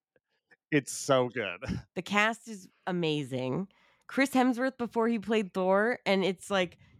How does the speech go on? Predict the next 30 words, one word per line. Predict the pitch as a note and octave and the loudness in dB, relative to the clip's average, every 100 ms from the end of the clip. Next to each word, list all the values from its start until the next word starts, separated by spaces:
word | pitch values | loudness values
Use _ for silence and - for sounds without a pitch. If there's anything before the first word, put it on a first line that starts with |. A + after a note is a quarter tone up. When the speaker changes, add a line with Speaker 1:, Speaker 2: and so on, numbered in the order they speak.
| - - | -8 -4
Speaker 2:
it's | A3 - | -4 2
so, | B3+ A#3 - - | 2 2 -8 -8
it's | A3 | -4
just | A#3 - | -4 -6
a | |
funny | G#3+ G#3+ F#3+ | 0 2 4
little | F3+ D#3+ | 2 0
time | D3 D#3+ D#3+ | -2 0 0
capsule | D3 A2 - - | 0 -4 -6 -8
almost | A#2 B2+ B2+ - | -6 -4 -8 0
that | C3+ C#3+ - | 4 4 2
way, | - G2+ - - | -6 -6 -8 -2
but | C#3+ C3 - _ _ _ _ _ | -2 -2 -6 _ _ _ _ _
it's | A#3 - | -6 -4
great. | - C#4 D4+ - _ | 0 4 4 0 _
It | - | -2
has | G#3 G#3 | 2 4
everything | G#3+ A#3 C#4 C#4 C4 | 2 0 -2 -2 -2
that | B3+ | 0
we | G#3+ | 0
need, | G3 F#3 | 0 0
plus | - C4 C#4 - - | -2 2 2 0 2
all | A3+ C#4+ | 4 4
of | C4+ | 2
the | A#3 | -2
stuff | A3+ G#3+ G3 G3 _ _ _ _ | 0 4 4 2 _ _ _ _
with | F#3+ | -6
the | F#3+ F#3+ | 0 2
actual, | F#3 - G3+ F#3+ E3+ | 2 0 -4 -2 0
like, | D#3 - | -2 -4